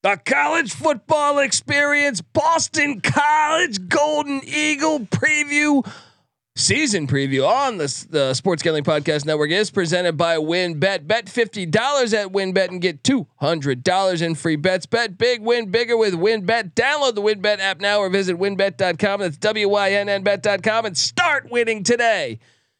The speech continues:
We're also brought to you by Sleeper.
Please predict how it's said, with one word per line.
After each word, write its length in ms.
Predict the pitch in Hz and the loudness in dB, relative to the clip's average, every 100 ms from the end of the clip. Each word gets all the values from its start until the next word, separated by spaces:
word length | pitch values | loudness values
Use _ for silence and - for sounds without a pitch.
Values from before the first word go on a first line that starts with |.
| _ _ _ _ _ _ | _ _ _ _ _ _
We're 120 | 277 | 2
also 260 | 349 359 359 | 4 0 0
brought 240 | 339 339 | 0 0
to 80 | 330 | 0
you 60 | |
by 200 | 330 330 | 2 2
Sleeper. 680 | 320 - 240 311 269 127 117 | 2 0 0 0 -2 -6 -6